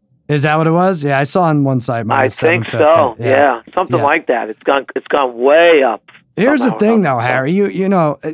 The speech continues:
Speaker 1: these, these quarterbacks, we put them under the microscope. Oh, if Mahomes, you know, if Mahomes didn't win that game, he wasn't, he was gonna be drop out of the top two. Brees has one bad game. All you have to have is one bad game, right? And then you're out, or one or two. Uh,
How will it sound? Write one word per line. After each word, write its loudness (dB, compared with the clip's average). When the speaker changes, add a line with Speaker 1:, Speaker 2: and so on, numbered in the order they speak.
Speaker 1:
these, -2
these 0
quarterbacks, 0
we 0
put -4
them 0
under 0
the 0
microscope. -4
Oh, 0
if -6
Mahomes, -2
you -2
know, -2
if -8
Mahomes -2
didn't 0
win 0
that -4
game, 0
he -2
wasn't, -2
he -2
was -4
gonna -4
be -4
drop -4
out -2
of -6
the -6
top -8
two. -8
Brees 0
has 0
one 0
bad 0
game. -2
All 2
you 2
have -2
to 0
have 2
is -2
one 2
bad 0
game, 0
right? -2
And -2
then 0
you're -2
out, 0
or -4
one -2
or -2
two. -6
Uh, 2